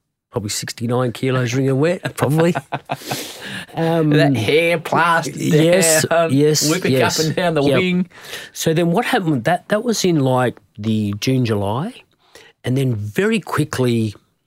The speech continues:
Speaker 1: there was a lot of talk about this team being formed. And a lot of us were getting interest from Victoria at that point in time. Um, it,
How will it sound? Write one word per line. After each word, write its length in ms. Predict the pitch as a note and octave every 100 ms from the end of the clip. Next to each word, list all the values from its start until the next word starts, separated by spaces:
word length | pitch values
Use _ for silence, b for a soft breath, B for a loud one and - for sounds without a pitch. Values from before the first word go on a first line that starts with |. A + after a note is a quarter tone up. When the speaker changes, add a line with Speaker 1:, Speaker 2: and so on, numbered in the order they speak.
| - G#2+ G#2
Speaker 1:
there 120 | B2+
was 140 | A#2
a 60 | A#2
lot 300 | A2+ B2 C3
of 140 | A2
talk 280 | - A2+ G#2+
about 340 | G#2+ G#2+ G2+ -
this 340 | G#2+ A2 -
team 580 | - G#2+ G#2+ G2+ G2+ G2 _ _ -
being 180 | G2
formed. 460 | F#2+ E2+ F2 F2 - - _ _ -
And 120 | A#2+
a 60 | A#2+
lot 160 | D3
of 120 | G#3 G3+
us 200 | - - B B B
were 100 | C3+
getting 540 | A#2 C3+ B2+ B2 A2+ - -
interest 380 | C3 - B2 -
from 520 | B2+ A#2+ A#2 A2+ G2+ _ _ -
Victoria 500 | A2+ - A#2 G#2+ - _ _
at 100 | -
that 160 | G2+ F#2+
point 220 | - G2+
in 60 | F2+
time. 320 | G2+ F#2 - _ _ _ _ _ _ -
Um, 600 | C3+ C3+ C3 B2+ B2 -
it, 140 | D3